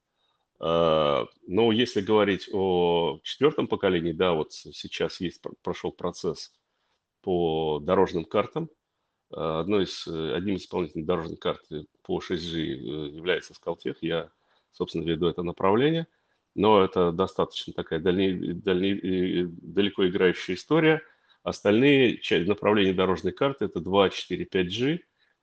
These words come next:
Это пул, э, игроков, которые должны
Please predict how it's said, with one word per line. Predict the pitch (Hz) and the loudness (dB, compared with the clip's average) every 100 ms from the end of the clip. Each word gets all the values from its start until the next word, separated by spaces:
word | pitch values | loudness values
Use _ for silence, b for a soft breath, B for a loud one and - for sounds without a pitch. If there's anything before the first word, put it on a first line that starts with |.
| - | -6
Это | 92 - | -4 -2
пул, | 92 110 101 82 _ - | -2 2 2 0 _ -8
э, | 82 85 80 78 71 _ _ _ _ _ _ _ _ _ _ _ _ | -4 -2 -2 -4 -6 _ _ _ _ _ _ _ _ _ _ _ _
игроков, | 104 101 104 - 143 - - | 2 4 6 4 2 0 -2
которые | 123 127 113 | 0 2 2
должны | 107 110 104 120 120 98 98 98 | 4 2 2 2 2 0 -8 -16